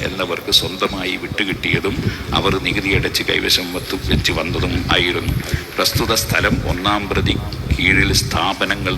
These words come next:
നിർമ്മിച്ചു നടത്തുന്നതിന് വേണ്ടി, എന്നാണ് സിറാജുൽ ഹുദ, ബിയ്യയോട് ഒന്നാം പ്രതി സ്ഥാപനത്തിന് വേണ്ടി, എന്നാണ് സിറാജുൽ ഹുദക്ക് വേണ്ടി ആയതിൻ്റെ ജനറൽ സെക്രട്ടറി പുറത്തുമടത്തിൽ അബ്ദുറഹ്മാൻ മുസ്ലിയാർ ആയിരത്തി തൊള്ളായിരത്തി തൊണ്ണൂറ്റി അഞ്ച് ജൂൺ പതിനഞ്ചാം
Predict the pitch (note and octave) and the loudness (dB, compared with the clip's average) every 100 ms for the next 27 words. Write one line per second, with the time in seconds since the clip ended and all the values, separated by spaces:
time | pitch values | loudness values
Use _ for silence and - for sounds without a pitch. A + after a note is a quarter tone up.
0 | F2 F#2 F#2+ - F#2 F2+ - F#2+ F#2 F2+ | -2 -2 -4 -2 -2 -2 -4 -2 2 2
1 | F2 E2+ - F#2 F#2+ A#2+ G2 F#2 E2 D#2 | 2 0 -2 -2 0 2 2 2 2 -4
2 | - - - - - - - - G2 G2 | -2 -4 -6 -4 -2 0 0 2 2 4
3 | G#2 A#2 A2 F2 E2 - - - E2+ C3+ | 4 2 2 2 0 0 -2 -4 -4 0
4 | G#2+ G#2+ - A2 A2+ - - F#2+ G2 G2 | 2 2 0 2 4 4 2 2 0 -2
5 | - F#2+ F2+ E2+ D#2 - F#2+ B2+ - F#2 | -2 0 0 0 -2 -2 0 2 2 2
6 | F2+ E2+ E2+ F2 - E2 D2+ - - - | 2 2 0 0 0 -2 -2 -4 -4 -6
7 | - - E2 F#2 F#2+ G2 G2+ F2+ F2+ G2+ | -8 -2 2 4 4 4 2 2 2 2
8 | F#2 - G2 - A2 F#2 F#2 F#2+ F#2 F#2 | 0 0 -2 0 0 0 -2 -4 -4 -2
9 | F#2+ F2 - - F2+ F#2+ F2+ F2 - E2 | -2 -2 -4 -2 0 0 0 2 2 2
10 | F2+ C3+ - - - - E2 F#2 - F2 | 0 0 -2 -6 -4 0 0 0 -2 0
11 | F2+ F#2 - F2 F#2+ F#2 - E2+ G2 - | 0 0 -4 -4 -2 -2 0 0 0 -2
12 | - - F#2 F#2+ F2+ F#2 F#2 F#2 F#2+ F#2 | -4 -2 -4 -2 0 0 0 0 0 0